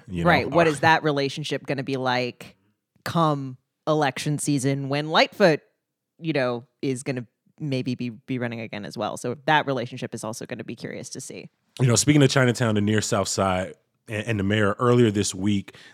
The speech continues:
Speaker 1: the mayor announced three finalists for casinos in Chicago. We've been talking about this for a while now,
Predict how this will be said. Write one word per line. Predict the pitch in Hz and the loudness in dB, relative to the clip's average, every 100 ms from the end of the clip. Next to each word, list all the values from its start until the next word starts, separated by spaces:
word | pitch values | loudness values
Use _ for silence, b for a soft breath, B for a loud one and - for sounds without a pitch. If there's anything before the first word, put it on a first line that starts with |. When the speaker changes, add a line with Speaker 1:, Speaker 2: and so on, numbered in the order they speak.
| - | -6
Speaker 1:
the | |
mayor | 101 104 | 0 2
announced | 98 104 92 - | 2 0 -2 -6
three | - 104 | -4 -2
finalists | 92 - 110 107 101 85 71 - - | -2 -4 -2 0 -2 -4 -8 -12 -12
for | - 95 90 | -6 -6 -6
casinos | - - 113 101 92 | -8 -4 0 0 0
in | 90 | -4
Chicago. | - 92 98 85 | -8 -6 -4 -4
We've | 101 | -2
been | 123 | 0
talking | 127 104 101 | 0 0 -2
about | 92 90 | -4 -6
this | 90 - | -8 -8
for | - 85 | -8 -8
a | 82 | -6
while | 85 85 85 | -8 -8 -10
now, | 85 80 80 | -10 -10 -12